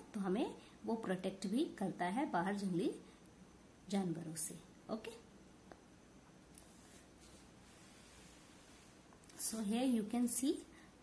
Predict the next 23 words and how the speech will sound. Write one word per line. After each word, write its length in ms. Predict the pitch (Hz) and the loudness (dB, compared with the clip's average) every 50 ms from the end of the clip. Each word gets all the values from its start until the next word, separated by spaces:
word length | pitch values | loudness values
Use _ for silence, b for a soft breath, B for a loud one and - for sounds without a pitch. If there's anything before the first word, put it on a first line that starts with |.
| - 175 | -2 2
different 420 | 208 208 202 - - 254 247 240 - | 2 2 2 2 2 2 2 2 4
type 280 | 226 196 - 202 - - | 4 2 2 2 0 -2
of 200 | - - - - - - - - - - - | -2 -2 -4 -10 -16 -16 -16 -12 -6 0 2
house। 360 | 180 165 156 160 - - - - - - - - - - - - - - - - - - - 254 | 2 2 2 0 -2 -4 -4 -6 -10 -18 -20 -20 -20 -20 -20 -20 -20 -20 -20 -20 -18 -10 -2 0
एक 140 | 214 208 202 - - | 0 0 0 0 0
ये 120 | 214 233 | 2 4
house 340 | 240 240 233 220 226 220 - | 4 4 4 4 4 4 2
है, 60 | 226 208 - | 0 0 0
एक 160 | - 196 196 - - | -2 -4 -4 -2 0
ये 120 | 208 226 | 2 2
house 320 | 240 233 226 208 208 214 208 | 4 4 4 2 2 2 2
है, 160 | 220 196 - | 0 0 0
एक 220 | 196 196 196 - | 0 -2 -2 0
ये 100 | 202 190 | 0 2
भी 140 | 202 202 240 | 2 2 2
house 260 | 226 220 214 190 190 | 2 2 2 2 2
है 120 | 185 202 202 | 2 2 4
और 100 | 208 220 | 4 4
एक 180 | 254 339 339 - - - - | 2 2 0 -2 -8 -2 2
ये 140 | 170 175 170 | 4 4 4
भी 100 | 165 190 | 4 2
house 340 | 185 196 185 185 190 - - | 2 0 0 0 0 -2 -4
है, 80 | 196 | -4